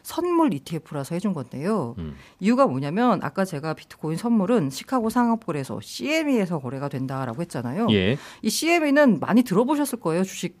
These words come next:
Speaker 1: 투자하시는 분들은.
Speaker 2: 웬만한 선물들 다 거기에 올라가
Speaker 1: 네,
Speaker 2: 있죠.
Speaker 1: 맞습니다.
Speaker 2: 예.
Speaker 1: 네, 그러다 보니까 여기 씨엠이 같은 경우에는 씨에프티씨라고 해서 미국 연방정부가 감독하는 곳입니다.
Speaker 2: 음.
Speaker 1: 그런데 지금 그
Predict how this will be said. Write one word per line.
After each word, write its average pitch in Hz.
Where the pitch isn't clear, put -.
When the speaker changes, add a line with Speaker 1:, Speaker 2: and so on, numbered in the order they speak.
Speaker 1:
투자하시는 175
분들은. 147
Speaker 2:
웬만한 160
선물들 151
다 139
거기에 101
올라가 87
Speaker 1:
네, 196
Speaker 2:
있죠. -
Speaker 1:
맞습니다. 139
Speaker 2:
예. 156
Speaker 1:
네, 139
그러다 240
보니까 165
여기 151
씨엠이 302
같은 185
경우에는 151
씨에프티씨라고 226
해서 214
미국 175
연방정부가 185
감독하는 143
곳입니다. 123
Speaker 2:
음. 76
Speaker 1:
그런데 202
지금 202
그 139